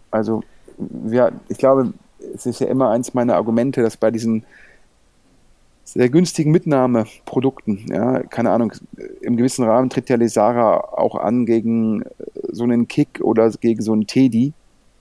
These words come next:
Da glaube ich halt immer, dass es offline durchaus Vorteile gibt, ja. Da gibt's halt dann,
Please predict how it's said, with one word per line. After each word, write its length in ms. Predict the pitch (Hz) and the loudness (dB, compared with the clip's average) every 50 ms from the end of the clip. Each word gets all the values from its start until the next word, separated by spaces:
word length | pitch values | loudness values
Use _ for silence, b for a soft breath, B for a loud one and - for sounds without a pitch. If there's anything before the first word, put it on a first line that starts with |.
| _ _ _ _ _ _ _ _ _ _ _ - | _ _ _ _ _ _ _ _ _ _ _ -8
Da 140 | 113 113 110 | -4 -4 -2
glaube 300 | 113 117 113 131 143 143 | 2 4 2 2 2 0
ich 80 | - | -4
halt 100 | 127 123 | -4 -2
immer, 320 | - 127 147 151 156 156 - b b b b b b b b _ _ | -2 0 2 2 0 0 -2 b b b b b b b b _ _
dass 180 | - 117 - - | -4 -4 -2 -2
es 260 | 131 - - - - _ _ _ - | -4 -4 -6 -10 -12 _ _ _ -2
offline 420 | 123 143 - - 151 139 131 139 135 | -2 -2 0 0 2 2 2 2 2
durchaus 340 | 139 135 - 113 95 113 - | 2 0 2 0 -2 -2 -2
Vorteile 420 | - 151 160 156 - 131 110 110 | 0 0 0 0 2 0 0 0
gibt, 280 | 92 104 - - - - | 0 -2 -6 -6 -4 -2
ja. 240 | 98 104 113 - | -2 0 0 0
Da 120 | 127 107 107 | 0 -2 -2
gibt's 300 | - 127 131 - - - | -4 -4 -8 -8 -4 0
halt 220 | 123 117 107 - | 0 0 2 0
dann, 240 | 120 117 120 117 120 | 0 0 0 -2 -4